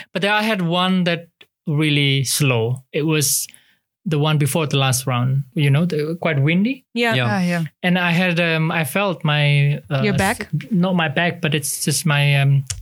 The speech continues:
Speaker 1: how do you call it?
Speaker 3: Hip.
Speaker 1: Uh, my hip.
Speaker 2: Yeah.
Speaker 1: I, I felt something there. I thought, "Oh my, yeah, I still have to run two runs." I don't know what's, you know, I was, was, was busy with that. But then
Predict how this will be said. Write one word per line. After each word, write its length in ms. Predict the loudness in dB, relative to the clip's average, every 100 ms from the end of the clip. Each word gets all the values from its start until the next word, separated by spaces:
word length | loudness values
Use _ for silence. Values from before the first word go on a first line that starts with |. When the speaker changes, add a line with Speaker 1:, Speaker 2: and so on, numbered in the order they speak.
| -8
Speaker 1:
how 160 | -4
do 80 | -2
you 20 |
call 120 | 0 -2
it? 180 | -2
Speaker 3:
Hip. 160 | -2 0
Speaker 1:
Uh, 400 | 0 0 0 0 -2 -6 _
my 280 | -2 0 2 2
hip. 280 | 2 -2 -6 -20 -20 _
Speaker 2:
Yeah. 260 | -2 0 -2 -4 -4
Speaker 1:
I, 40 |
I 180 | -2 -2
felt 260 | -2 -2 0
something 460 | 0 0 0 0
there. 320 | 0 0 -4 _ _ -20 -10
I 60 | -4
thought, 200 | -2 0
"Oh 60 | 0
my, 220 | 0 0
yeah, 260 | -2 -2 -2 -4
I 100 | -4
still 220 | -2 0
have 140 | 0
to 80 | 0
run 340 | 0 2 2 0
two 120 | 0 0
runs." 360 | 2 2 0
I 60 | 0
don't 160 | 0
know 80 | 0
what's, 320 | 0 -2 -4
you 80 | -2
know, 100 | 0
I 40 | 0
was, 200 | 0 0
was, 280 | 0 0
was 140 | -2 -2
busy 300 | 0 2 2
with 160 | 2 2
that. 220 | 0 -2
But 140 | -2 0
then 400 | 0 0 -2